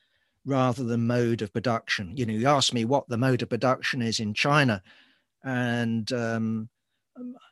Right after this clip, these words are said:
I, I would be hard pressed to answer. I mean, remember in classical Marxism,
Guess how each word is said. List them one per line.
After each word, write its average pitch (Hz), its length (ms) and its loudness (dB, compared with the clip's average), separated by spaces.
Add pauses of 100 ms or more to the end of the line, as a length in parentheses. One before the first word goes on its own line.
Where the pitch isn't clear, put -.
(140)
I, 135 180 -2
I 160 80 4
would 135 140 6
be 147 80 4
hard 135 420 6
pressed 120 360 4
to 120 140 4
answer. 120 440 4
I 101 80 -10
mean, 120 220 0
remember 139 360 6
in 110 140 2
classical 117 480 0
Marxism, 127 760 2